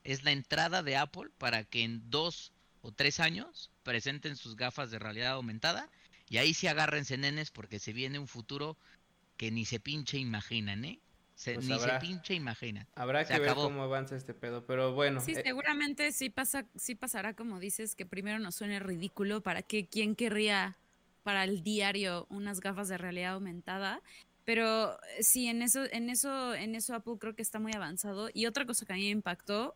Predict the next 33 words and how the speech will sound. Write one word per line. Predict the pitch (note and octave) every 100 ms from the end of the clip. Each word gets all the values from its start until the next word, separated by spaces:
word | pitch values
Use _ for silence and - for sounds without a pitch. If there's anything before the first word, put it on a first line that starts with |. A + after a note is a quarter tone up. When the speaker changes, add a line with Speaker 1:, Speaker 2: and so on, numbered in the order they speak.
| -
Speaker 3:
eh, | G3 F#3 F3+ D#3+ - - -
que | -
tal | -
vez | C4 C#4
no | C4+
tiene | C#4+
mucho | C4+ C4+ C#4
que | G#3
ver | G#3 G#3+
con | A#3
la | G#3+
tecnología, | - F#3+ G3 F#3+ F#3+ C#4 B3
pero | F3+ F#3
es | G3 G3+
una | A#3
empresa | G3+ G#3 G3+
tan | G3+ G#3+ A3
grande | G#3+ A3 A3+
y |
con | G3 F#3
tanto | G3+ G#3 G#3+
impacto | G3 G3 A3
en | G3+
el | F3
mundo, | F#3+ G#3 G3+ C4+ - - - _ _ -
que | A3+ G#3+
mencionaron | A3 G#3+ - A3+ A#3+ C4+ C#4
que | G#3+ G3
en, | G3 G3 G3 -
en | G#3 G#3+
dos | A3 G#3+
mil | C4+ F4 F#4
treinta, | C#4+ D4+ D4 C#4 C#4